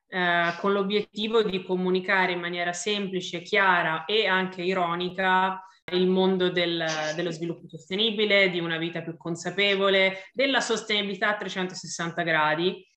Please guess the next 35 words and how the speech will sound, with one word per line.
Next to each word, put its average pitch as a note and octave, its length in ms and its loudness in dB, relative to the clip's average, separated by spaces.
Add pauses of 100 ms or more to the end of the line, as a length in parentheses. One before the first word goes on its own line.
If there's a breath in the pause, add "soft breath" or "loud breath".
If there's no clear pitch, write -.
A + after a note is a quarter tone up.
La F3 240 2
mi-, G3+ 220 0
il G#3 40 0
mio A3 160 2
focus A3 720 2
è G3 440 4
l'edutainment, F3 920 -2
perché E3+ 640 0
ovviamente F3+ 840 0 (340 loud breath)
la F3+ 100 -2
sostenibilità F#3+ 1120 2
alle G3 220 2
volte F#3 380 0
può F#3 120 -4
essere F3 520 -2
un F3 120 -4
po' F3+ 140 -4
pesante, G#3+ 800 2
diciamo, F#3+ 540 -4
più F#3 140 -4
che F3+ 120 -2
altro F#3 560 0 (200 loud breath)
è F3 120 -4
molto F#3+ 420 2
complessa F#3 1040 0 (140)
e G#3 480 -2
cercando A#3+ 640 2
di G3+ 160 -2
non G#3+ 360 0
banalizzare F#3 840 2
questa F3 340 -10
complessità F3+ 960 0
che E3+ 140 0
è F3 40 2
fondamentale, G3+ 920 0